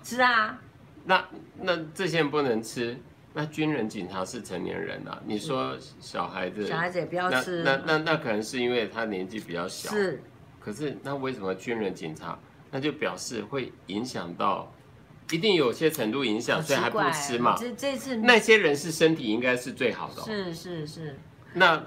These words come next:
Speaker 2: 怕影响到军人的战力，那我们一般人可以吃。哎，这个逻辑不是有点奇怪吗？
Speaker 1: 不，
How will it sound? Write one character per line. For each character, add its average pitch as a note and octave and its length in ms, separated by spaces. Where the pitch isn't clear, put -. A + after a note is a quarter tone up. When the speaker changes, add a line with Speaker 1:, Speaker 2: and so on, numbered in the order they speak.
Speaker 2:
怕 E3 260
影 A#2 200
响 B2+ 200
到 B2+ 140
军 B2+ 240
人 G#2+ 160
的 G#2+ 100
战 G#2 300
力， G#2 220
那 E3 140
我 C3+ 60
们 A2 120
一 B2+ 80
般 B2+ 180
人 G2+ 140
可 A2 120
以 F#2+ 100
吃。 F2 280
哎， G3 180
这 - 120
个 F#3 60
逻 B2 240
辑 A2+ 320
不 - 80
是 G#3+ 140
有 E3+ 140
点 D#3+ 240
奇 - 280
怪 A#2+ 300
吗？ A2+ 340
Speaker 1:
不， A3 100